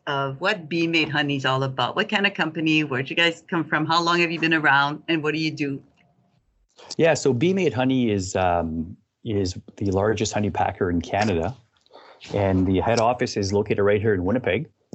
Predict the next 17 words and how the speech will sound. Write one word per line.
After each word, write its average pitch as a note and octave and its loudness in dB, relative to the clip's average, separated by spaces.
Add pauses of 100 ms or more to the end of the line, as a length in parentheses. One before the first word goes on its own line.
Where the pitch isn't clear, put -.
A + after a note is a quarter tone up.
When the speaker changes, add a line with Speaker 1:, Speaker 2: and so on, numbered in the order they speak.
(580)
Speaker 2:
So - -8
we G2+ 0
have F#2 2
a F2 -2
packing G2 -2
facility F#2+ -2
here G2+ 0
in F#2 0
Winnipeg, F#2 -2
and F#2+ 0
we F2+ 0
have F#2 -2
one F#2+ 0
in F2 0
Spruce F2+ -2
Grove, F#2 0
Alberta. F2+ 0